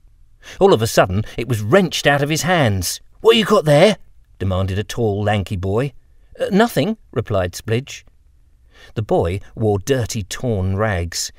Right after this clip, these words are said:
His scrawny body was emaciated, and his haggard face had deep-set lines, making him look old before his time.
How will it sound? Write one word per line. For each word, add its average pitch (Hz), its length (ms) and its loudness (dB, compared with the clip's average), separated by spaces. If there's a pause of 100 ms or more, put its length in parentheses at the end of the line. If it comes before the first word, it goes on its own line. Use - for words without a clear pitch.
His 151 140 0
scrawny 180 480 0
body 104 540 2
was 117 180 0
emaciated, 117 880 0 (320)
and 123 140 0
his 135 140 0
haggard 143 340 0
face 113 420 2
had 104 160 -4
deep-set 139 560 -2
lines, 120 540 2
making 139 260 2
him 120 140 4
look 131 260 2
old 120 340 4
before 110 380 -2
his 104 140 -2
time. 104 560 0